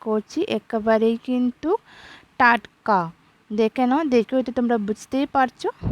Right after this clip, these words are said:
আর লাউটাও কিন্তু, উম, একেবারে সাইজ মতো, একেবারে আমার জন্য একেবারে, আহ, হয়ে যাবে আমার জন্য দুবেলা।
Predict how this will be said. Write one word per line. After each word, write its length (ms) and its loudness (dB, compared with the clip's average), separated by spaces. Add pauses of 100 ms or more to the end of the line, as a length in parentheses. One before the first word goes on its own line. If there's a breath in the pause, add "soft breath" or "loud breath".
আর 160 2
লাউটাও 540 2
কিন্তু, 340 -6 (120)
উম, 200 -8 (160)
একেবারে 440 -4
সাইজ 340 2 (100)
মতো, 280 -4
একেবারে 500 -2 (460 loud breath)
আমার 320 4
জন্য 280 0
একেবারে, 600 -2
আহ, 380 -4 (200)
হয়ে 260 4
যাবে 360 -2
আমার 300 0
জন্য 260 -2
দুবেলা। 500 0